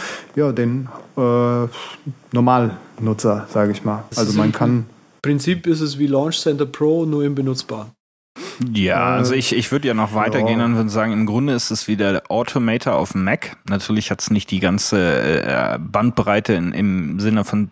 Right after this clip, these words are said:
Speaker 3: Zugriff auf das Betriebssystem, aber die Logik, ich kann eben verschiedene Schritte optisch zusammenklicken, ähm, die ich möchte, dass die App für mich ausführt. Also wenn ich ein Foto aufnehme, dann soll das automatisch,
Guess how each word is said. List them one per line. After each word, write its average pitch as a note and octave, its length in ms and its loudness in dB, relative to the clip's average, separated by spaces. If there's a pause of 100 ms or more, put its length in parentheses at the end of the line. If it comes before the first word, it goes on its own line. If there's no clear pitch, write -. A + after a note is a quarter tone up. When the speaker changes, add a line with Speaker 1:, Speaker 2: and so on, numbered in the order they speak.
Speaker 3:
Zugriff G#2+ 420 -2
auf - 200 0
das F#2+ 160 -6
Betriebssystem, - 760 0
aber G2+ 260 2 (520)
die B2 80 4
Logik, C3 440 0
ich - 160 -2
kann B2 320 0
eben G#2+ 500 2 (240)
verschiedene B2 500 2
Schritte C3+ 600 0 (400)
optisch - 640 0
zusammenklicken, D3 1400 0 (460)
ähm, A2+ 480 2
die A2 400 2
ich - 480 -4
möchte, A#2+ 420 0
dass A2+ 220 0
die - 160 -4
App - 160 -4
für - 160 -2
mich G#2+ 280 0
ausführt. D3 400 0
Also G2 180 0
wenn G#2 120 2
ich G#2+ 160 -2
ein F#2+ 120 0
Foto - 340 -2
aufnehme, A2 520 0
dann G2 200 0
soll G2 160 0
das G2+ 200 0
automatisch, F#2+ 800 0